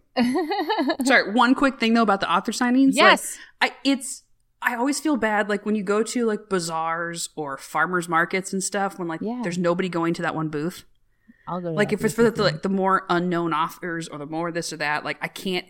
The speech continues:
Speaker 2: can't, my little heart can't take it. <laughs> I'm like, "Oh, I'm gonna go over there and talk to him." And then pretty soon you've talked to five people and not,
Speaker 1: Yeah.
Speaker 2: like, you missed out on the ones that you really wanted to go and see. But I just, I can't, I can't walk by it.
Speaker 1: Yeah, that's all right.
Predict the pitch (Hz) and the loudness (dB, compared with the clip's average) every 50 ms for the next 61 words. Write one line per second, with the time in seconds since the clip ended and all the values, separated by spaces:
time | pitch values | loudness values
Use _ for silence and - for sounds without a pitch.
0 | _ _ - - - 185 147 - 180 185 175 185 196 202 - 185 180 - - - | _ _ -12 -6 -4 -4 -2 -2 -2 -2 0 0 0 0 0 0 -2 -2 -4 -6
1 | 185 170 - - 185 - - - 175 170 190 - - 330 - - - - - - | -6 -6 -6 -6 -10 -10 -4 -2 -2 0 2 2 2 4 2 0 -2 -4 -10 -4
2 | - 302 214 226 233 - - 466 539 554 539 523 - - 466 466 466 466 427 392 | 0 0 0 0 0 -4 -4 -4 -4 -4 -4 -6 -4 0 0 2 2 0 0 0
3 | 359 - 403 403 370 - - - 233 269 262 - 294 277 269 - - 269 254 233 | 0 2 0 0 0 -2 -4 0 2 2 2 2 2 0 0 0 0 0 0 0
4 | 233 226 - - - - - - - 214 208 - 254 220 202 - 220 - - 190 | -2 0 0 0 0 -2 -4 -6 -6 -6 -2 2 4 2 2 2 0 -2 0 0
5 | 190 180 - - 202 185 - - 165 165 151 110 175 175 165 160 160 190 175 151 | 0 0 -2 -4 -4 -4 -2 -2 -4 -4 -4 -6 -6 -6 -4 -2 0 0 2 0
6 | 139 160 - _ _ - 185 170 175 - - 190 170 165 165 156 151 160 - - | 0 -4 -8 _ _ -12 -10 -10 -8 -8 -6 -6 -6 -6 -6 -8 -10 -10 -12 -12
7 | 139 143 175 233 254 277 285 269 262 294 294 285 277 - - 294 302 302 302 - | -12 -8 -6 -4 -2 0 0 0 0 -2 -4 -4 -4 -4 -4 -4 -4 -4 -6 -8
8 | - - - - - - - _ - 196 180 170 170 170 180 165 156 - - - | -16 -20 -20 -20 -20 -20 -16 _ -2 0 0 0 0 -2 -4 -6 -6 -6 -10 -12
9 | - _ - - - - - 160 147 143 - - _ _ _ _ _ _ _ _ | -20 _ -20 -20 -18 -14 -12 -12 -10 -12 -12 -14 _ _ _ _ _ _ _ _
10 | _ _ _ _ _ _ _ _ - - - - - 147 - 139 135 - - 147 | _ _ _ _ _ _ _ _ -18 -18 -16 -14 -14 -14 -12 -12 -12 -12 -12 -16
11 | 131 123 123 - - 196 _ - - - - - - - - - 185 185 185 165 | -16 -14 -16 -16 -18 -20 _ -14 -10 -10 -10 -10 -12 -18 -14 -8 -4 0 0 0
12 | 139 147 - _ _ _ _ - 202 226 - 415 370 226 170 165 196 214 - | 0 -2 -6 _ _ _ _ -4 -4 0 0 2 4 4 6 4 4 2 -2